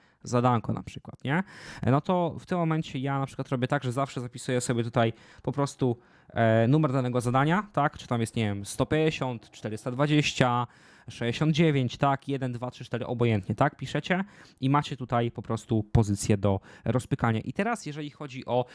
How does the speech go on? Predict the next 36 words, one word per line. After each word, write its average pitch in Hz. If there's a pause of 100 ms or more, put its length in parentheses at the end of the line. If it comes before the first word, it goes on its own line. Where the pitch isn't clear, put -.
(200)
zapisywanie, 113
e, 104
rozwiązania. 120
Teraz 240
jak -
mówimy 165
o 139
rozwiązaniu, 131
no 160
to 180 (200)
weźmy 233
sobie 165
na 156
warsztat 156
dwie 139
pozycje. 127
Jedna 180
będzie 170
dla 147
czarnych, 165
druga 143
będzie 131
dla 123
białych, 113
także 110
żebyście 117
wiedzieli, 120
jak 131
zapisywać 123
kolorem 120
białym 127
i 110
czarnym, 143 (380)
e, 113
dane 131
pozycje. 127